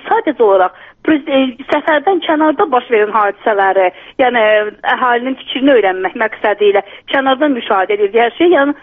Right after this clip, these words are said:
buna da bizə icazə vermədilər və, e, e, qanunsuz olaraq, e, kamera alındı, onun, onun içərisindəkilər pozuldu.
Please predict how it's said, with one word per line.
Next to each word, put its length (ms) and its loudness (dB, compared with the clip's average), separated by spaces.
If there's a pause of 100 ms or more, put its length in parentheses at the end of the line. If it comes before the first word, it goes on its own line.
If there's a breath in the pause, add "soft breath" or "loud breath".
(360 loud breath)
buna 180 4
da 140 0
bizə 240 2
icazə 340 2
vermədilər 560 0
və, 160 2
e, 380 -4
e, 280 0 (380)
qanunsuz 560 0
olaraq, 320 0
e, 460 -2 (420)
kamera 400 0
alındı, 640 2 (340 loud breath)
onun, 320 2 (260)
onun 280 2
içərisindəkilər 800 -2
pozuldu. 480 0